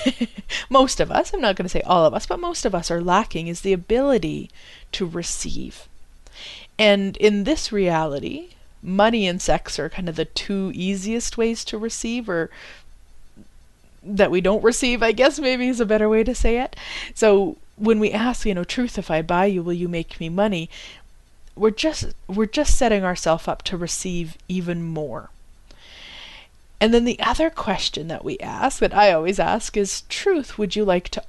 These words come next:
own me?" Now that always confuses people, because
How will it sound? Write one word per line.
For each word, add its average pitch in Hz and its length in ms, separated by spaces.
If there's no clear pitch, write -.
own 262 360
me?" 156 300
Now 185 200
that 254 360
always 202 540
confuses 190 640
people, 151 340
because 208 500